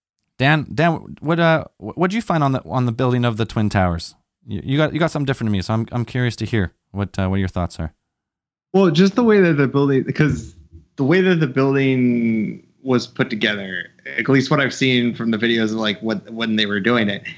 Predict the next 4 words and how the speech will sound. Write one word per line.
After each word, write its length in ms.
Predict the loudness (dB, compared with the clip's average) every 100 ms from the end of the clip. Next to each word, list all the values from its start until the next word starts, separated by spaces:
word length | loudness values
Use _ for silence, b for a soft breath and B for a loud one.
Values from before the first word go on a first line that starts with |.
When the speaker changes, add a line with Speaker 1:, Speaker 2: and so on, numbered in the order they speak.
| B B -6
Speaker 2:
it's, 380 | -4 -4 -12 -20 _ _ _ _ _ -4
it's 240 | -4 -4 -16
several 500 | -14 -4 0 2 2
columns 760 | 0 0 0 -2 -6 -14 -16 -18